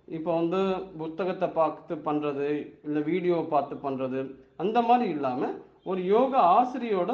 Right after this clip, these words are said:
மேற்பார்வையில நம்ம பண்ணும்போது தான் நமக்கு நிறைய சந்தேகங்கள் வந்தா கேட்டு தெரிஞ்சுக்க முடியும். ஏன்னா ஒவ்வொரு பொசிஷனும் அது ரொம்ப ரொம்ப முக்கியமானது. அது வந்து சின்ன சின்ன நுட்பங்கள் தான் அதோட பலனை வந்து நமக்கு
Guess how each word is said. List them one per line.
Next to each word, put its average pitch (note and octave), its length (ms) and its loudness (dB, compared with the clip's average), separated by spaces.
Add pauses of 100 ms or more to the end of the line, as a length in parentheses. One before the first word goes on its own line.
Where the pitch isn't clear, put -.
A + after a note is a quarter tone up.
(120)
மேற்பார்வையில A#3+ 960 2
நம்ம E3 180 -2 (100)
பண்ணும்போது D#3 500 0
தான் B3 160 0 (320)
நமக்கு G3 360 -2
நிறைய F#3 400 2 (440)
சந்தேகங்கள் G3+ 680 0
வந்தா C#3+ 280 -2 (140)
கேட்டு G#3+ 320 0
தெரிஞ்சுக்க F3 420 -2
முடியும். A#2+ 320 -8 (340)
ஏன்னா B3 280 2
ஒவ்வொரு A#3 500 2
பொசிஷனும் G#3+ 680 -2
அது E3 140 -2
ரொம்ப F3+ 280 -2
ரொம்ப F3 220 -2
முக்கியமானது. C3+ 640 -4 (400)
அது F#3+ 280 2
வந்து A#3+ 240 2
சின்ன B3 320 2
சின்ன A3+ 200 -2
நுட்பங்கள் G#3 600 0
தான் D#4+ 120 0 (260)
அதோட F3+ 380 0
பலனை F3+ 360 6
வந்து F3+ 220 -2 (140)
நமக்கு E3 320 -2